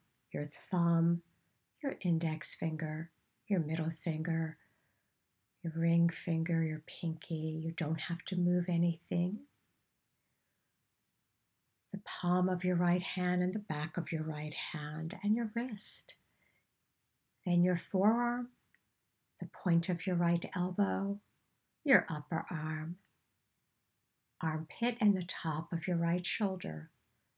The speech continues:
Your entire right arm simply held in awareness, resting beside you.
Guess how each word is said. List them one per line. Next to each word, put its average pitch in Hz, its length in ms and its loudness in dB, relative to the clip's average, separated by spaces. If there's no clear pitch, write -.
Your 180 140 2
entire 180 600 2
right 208 300 4
arm 160 540 -2
simply - 680 2
held 180 400 -2
in 202 100 4
awareness, 165 800 2
resting 180 800 0
beside 143 540 6
you. 135 200 -4